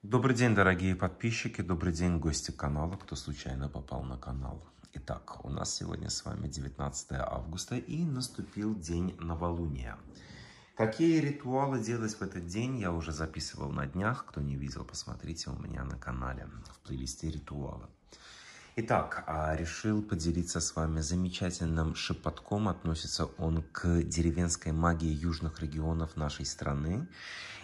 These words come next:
Это на привлечение финансовой удачи, на привлечение денег, чтобы от новолуния до новолуния у вас был финансовый успех.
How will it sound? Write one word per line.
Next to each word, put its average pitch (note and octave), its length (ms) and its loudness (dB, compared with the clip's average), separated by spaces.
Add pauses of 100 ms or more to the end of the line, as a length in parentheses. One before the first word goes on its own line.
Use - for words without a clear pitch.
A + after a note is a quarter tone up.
Это E3 240 4
на C3+ 300 10
привлечение A#2 1400 0
финансовой G2 840 2
удачи, G#2 540 4
на F#2 160 0
привлечение E2+ 840 -4
денег, A2 540 0 (460)
чтобы A2 340 2
от C3 360 0
новолуния A2 720 0
до F2+ 260 2
новолуния G2 680 0
у A#2+ 100 -4
вас G#2+ 240 -2
был F#2+ 220 -6
финансовый D#2+ 760 -6
успех. - 480 -12